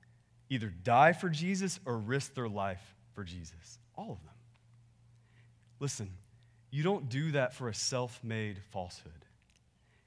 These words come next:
You don't do that because of wishful think-, thinking. And we see an example of that in Scripture.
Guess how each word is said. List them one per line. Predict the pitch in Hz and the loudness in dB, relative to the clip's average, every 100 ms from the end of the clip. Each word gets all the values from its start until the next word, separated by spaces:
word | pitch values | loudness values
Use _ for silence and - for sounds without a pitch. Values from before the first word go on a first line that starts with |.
| _ | _
You | 147 | 4
don't | 196 160 | 4 4
do | 139 170 | 2 8
that | 165 160 | 10 10
because | 139 165 139 | 6 0 0
of | 123 | 0
wishful | 117 127 - 131 117 | -2 -4 -4 -6 -8
think-, | - 117 107 - 92 - - | -6 -6 -6 -10 -14 -14 -6
thinking. | 127 110 90 - - - - - - | -6 -6 -12 -16 -20 -20 -20 -20 -4
And | 160 180 | 4 6
we | 240 | 6
see | - 233 | 6 6
an | 208 | 6
example | 151 156 196 208 190 | 6 6 6 6 4
of | 165 | 8
that | 185 196 - - - | 10 10 4 -4 4
in | 185 202 | 6 6
Scripture. | - 208 - 160 | 2 0 2 0